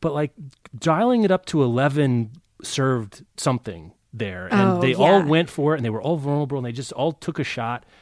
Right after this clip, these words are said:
Speaker 1: and none of it felt like overacting. It just didn't to me. It
Speaker 2: Yeah.
Speaker 1: just really didn't.
Speaker 2: And I think that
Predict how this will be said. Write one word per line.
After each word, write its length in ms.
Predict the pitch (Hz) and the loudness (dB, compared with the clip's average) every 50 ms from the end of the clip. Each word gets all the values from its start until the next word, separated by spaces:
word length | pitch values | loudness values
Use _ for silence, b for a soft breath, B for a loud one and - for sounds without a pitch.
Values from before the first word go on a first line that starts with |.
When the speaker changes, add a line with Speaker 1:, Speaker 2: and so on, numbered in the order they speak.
| b b b b 277 - | b b b b -4 -2
Speaker 1:
and 220 | 131 127 127 127 | 0 0 2 2
none 180 | 139 160 196 208 | 2 4 4 4
of 100 | 202 202 | 2 2
it 140 | 208 - - | 0 -2 -4
felt 540 | - - 139 120 120 131 127 - _ - b b b b b b b b b b _ _ _ _ _ | -8 -8 -6 -6 -4 -6 -6 -10 _ -20 b b b b b b b b b b _ _ _ _ _
like 180 | - 139 - 160 | 0 0 2 4
overacting. 600 | 156 160 170 170 190 214 220 - - 110 98 117 | 2 4 4 2 2 0 0 -2 -6 -8 -6 -4
It 80 | 139 | -4
just 120 | 156 196 139 | -2 -2 0
didn't 200 | 247 247 240 226 | 0 -2 -2 -4
to 100 | - - | -6 -12
me. 80 | - - | -8 -4
It 60 | - 233 | 0 2
Speaker 2:
Yeah. 100 | 302 285 | 2 2
Speaker 1:
just 100 | 208 151 | 2 -2
really 180 | 147 143 147 143 | -6 -8 -8 -8
didn't. 120 | 117 170 | -2 2
Speaker 2:
And 100 | 285 302 | 4 4
I 160 | - - 277 277 | 4 4 2 2
think 280 | - 330 330 320 - | 2 0 0 0 0
that 240 | 277 247 208 180 | 0 0 0 -2